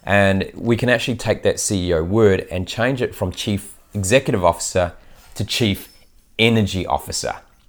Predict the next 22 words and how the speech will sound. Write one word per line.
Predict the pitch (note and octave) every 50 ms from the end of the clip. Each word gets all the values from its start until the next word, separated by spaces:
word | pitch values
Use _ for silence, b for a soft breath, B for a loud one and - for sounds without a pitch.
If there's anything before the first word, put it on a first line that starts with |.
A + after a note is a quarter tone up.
| _ _ _
'Cause | - A2+ G#2+
what | G#2+ A#2 C3 - C3
you're | C#3+
doing | C3+ G#2+ A#2 A2+ G#2+ G#2 G2
is | F#2+ F2+ F2+ -
planning, | - _ - - - - G2+ F#2+ F#2+ F#2+ F#2+ F2+ F2+ E2+ b b b b
scheduling, | - - - - - A#2 G#2+ F2 F#2+ G2 F#2 F2 F2 E2+
and | - - F2 F2 F2 F2+ F2+
managing | F2+ F#2 F#2+ F#2+ F2+ F2 - F#2 F2+
your | F2 E2 D#2 - - - _ _ -
energy. | G#2 G#2 G2 F2+ E2 D#2 D2+ - - - _ _ _ _ _
Now | - G2+ G#2+
that's | B2+ C3+ -
for | - - - -
anyone. | G2 G#2+ G#2+ G#2 F#2+ D#2 C2 C2 - _
Anyone, | A#2+ C3 C#3+ C#3+ C3+ B2+ A2+ G#2+ G#2 F2 D#2+ D#2 D#2+ - b b b b b b b b b b - -
everyone | C#3+ D3+ C#3+ A#2 G#2 G#2+ A#2 A2 G#2 F2+ F#2 F#2 F2 F2
is | - F#2+ E2+
a | F2+
C | F2 - - G2+ F#2 E2+
E | D2
O. | C2